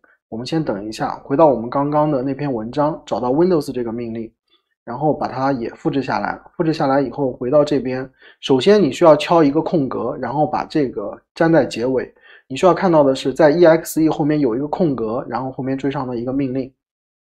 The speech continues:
然后点应用。这个时候，你只需要再启动你的 Anti-Gravity，它就会以性能模式去启动。OK，我们来做一个简单的总结。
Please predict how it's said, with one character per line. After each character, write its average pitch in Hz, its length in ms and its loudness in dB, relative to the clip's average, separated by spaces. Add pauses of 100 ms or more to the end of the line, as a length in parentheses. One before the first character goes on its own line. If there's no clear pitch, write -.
(760)
然 139 120 0
后 156 80 4
点 127 220 -4
应 151 80 0
用。 147 340 -2
这 202 120 4
个 160 100 6
时 135 140 -8
候， 127 340 -2 (380)
你 151 120 -4
只 135 140 -6
需 160 80 -2
要 143 100 4
再 143 220 4
启 131 240 -6
动 131 220 -2
你 120 80 -6
的 113 80 -6
Anti-Gravity， 127 800 -2
它 143 120 -8
就 139 120 0
会 143 180 0
以 120 100 -8
性 147 200 0
能 117 120 -4
模 113 160 -8
式 117 140 -14
去 - 160 -16
启 - 220 -10
动。 117 200 -12 (1000)
OK， 220 200 8
我 175 60 10
们 123 100 2
来 147 100 6
做 202 160 8
一 196 40 10
个 190 80 8
简 139 120 2
单 151 160 2
的 165 80 4
总 110 220 -4
结。 107 260 -6